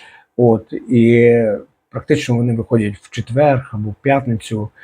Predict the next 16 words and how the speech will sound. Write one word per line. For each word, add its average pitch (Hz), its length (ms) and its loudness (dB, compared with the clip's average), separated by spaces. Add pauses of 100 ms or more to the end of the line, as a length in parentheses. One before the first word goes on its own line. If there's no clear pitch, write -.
(540)
іноді 117 360 4
можуть 107 380 0
і 113 40 -4
в 104 60 -10
суботу 127 460 -2
вийти. 107 520 -2
Все - 180 -6
залежить, 117 680 0
е, 113 240 -4
по 123 100 -8
часу 135 340 0
і 113 40 -2
можливості 117 600 -2
в 104 80 -6
нас, 110 300 -6
як 101 160 -10